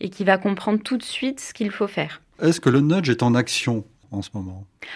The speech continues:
Speaker 1: Alors tout à fait, euh, le, le département donc de la B V A Nudge Unit, euh, travaille,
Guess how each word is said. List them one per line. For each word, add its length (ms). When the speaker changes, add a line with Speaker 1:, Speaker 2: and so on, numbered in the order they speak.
Speaker 1:
Alors 200
tout 160
à 120
fait, 360
euh, 240
le, 640
le 300
département 880
donc 200
de 100
la 120
B 120
V 260
A 100
Nudge 380
Unit, 340
euh, 240
travaille, 600